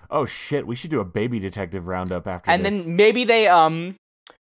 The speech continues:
Speaker 2: our origin, our way back, our Alf detective show was a T V show too, right? Maybe some aliens show up at some
Speaker 1: Oh,
Speaker 2: point.
Speaker 1: yeah, they are gonna cross right over with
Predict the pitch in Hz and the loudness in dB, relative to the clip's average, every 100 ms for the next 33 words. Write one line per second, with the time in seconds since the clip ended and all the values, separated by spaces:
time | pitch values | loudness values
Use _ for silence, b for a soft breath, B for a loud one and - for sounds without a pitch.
0 | _ _ - 247 277 262 240 220 175 220 | _ _ 4 6 4 0 -2 2 4 6
1 | 170 156 185 165 120 110 - 190 214 - | 6 4 4 4 0 0 4 4 4 4
2 | 135 226 - - _ 139 135 139 139 - | 4 4 0 -14 _ -6 -2 -2 -2 -2
3 | 147 123 127 123 - 139 110 123 - 127 | 0 0 -2 -8 -8 -8 -6 -6 -2 -4
4 | - 208 135 135 - 139 151 165 160 139 | -4 -6 0 0 0 -2 -4 -6 -6 0
5 | 143 175 143 120 - 123 104 101 104 104 | 2 2 0 -4 -4 -2 0 -2 -8 -2
6 | 160 113 101 127 135 110 143 113 113 90 | 0 0 0 0 0 0 -2 -2 -4 -4
7 | - 110 101 101 98 117 117 104 92 90 | -2 -2 -4 -8 -4 0 0 0 -2 -4
8 | 85 | -8